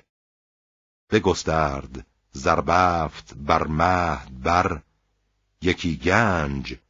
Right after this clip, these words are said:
کش کس ندانست مر. فرستاد نزدیک دستان سام، که خلعت مرا زین فزون بود کام.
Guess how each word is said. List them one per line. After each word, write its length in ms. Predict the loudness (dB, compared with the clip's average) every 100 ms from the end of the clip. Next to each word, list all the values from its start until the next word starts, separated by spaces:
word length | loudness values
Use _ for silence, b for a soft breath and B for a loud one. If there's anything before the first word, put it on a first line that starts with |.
| _ _ -6
کش 340 | -4 -4 -8 -4
کس 380 | -4 -2 -4
ندانست 920 | -2 2 2 0 -2 -6 -8 -10 -10
مر. 220 | -8 -8 -10 -20 _ _ _ _ _ _ _ _ _ _ _ _
فرستاد 680 | -2 0 2 4 4 2 0
نزدیک 460 | -2 2 2 2 0
دستان 600 | 0 2 4 4 2 -2
سام، 720 | 0 2 4 2 -2 -2 -2
که 160 | -4
خلعت 760 | -2 0 0 0 0 0 -2 0
مرا 460 | 2 4 4 2 0
زین 440 | 0 2 2 0
فزون 400 | -2 -2 2 2
بود 380 | 2 0 -2 -4
کام. 480 | -4 -4 -4 -10